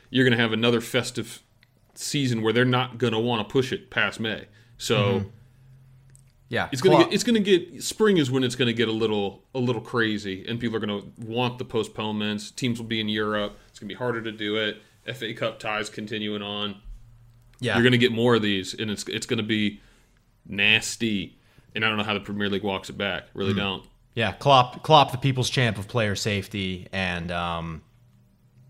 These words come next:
Speaker 2: you know, making sure everyone is, uh, you know, football comes after, after health. He's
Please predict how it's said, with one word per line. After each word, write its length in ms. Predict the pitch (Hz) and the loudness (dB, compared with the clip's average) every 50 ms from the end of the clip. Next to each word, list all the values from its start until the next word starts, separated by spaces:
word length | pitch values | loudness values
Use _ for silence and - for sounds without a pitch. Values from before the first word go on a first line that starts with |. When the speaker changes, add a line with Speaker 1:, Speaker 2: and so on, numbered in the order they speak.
| - - _ _ _ _ _ | -20 -20 _ _ _ _ _
Speaker 2:
you 80 | - 98 | -6 -6
know, 180 | 90 85 80 - - | -6 -6 -8 -10 -14
making 300 | - - 104 101 101 92 | -10 -8 -6 -6 -6 -6
sure 200 | - - 101 95 | -6 -4 -2 -2
everyone 420 | 95 87 92 95 90 90 87 87 | -2 -2 -4 -6 -6 -4 -6 -6
is, 200 | 87 82 82 82 | -6 -6 -8 -6
uh, 200 | 92 85 82 82 87 | -6 -4 -4 -4 -4
you 60 | 107 101 | -4 -4
know, 80 | 87 | -4
football 380 | 85 - - 131 127 - 110 98 | -4 -2 -2 -2 2 2 2 2
comes 300 | - - 113 101 92 92 104 | 2 0 -2 -2 0 0 0
after, 540 | 92 92 87 - - 104 95 92 87 92 - | 0 0 0 -2 -4 -4 -4 -4 -4 -6 -6
after 240 | - 98 95 - 107 | -6 -6 -4 -4 -6
health. 340 | 92 87 101 92 92 92 - - - - | -4 -2 0 0 0 -2 -4 -10 -18 -6
He's 420 | - 143 135 117 104 - - - | 0 0 2 2 0 -2 -6 -10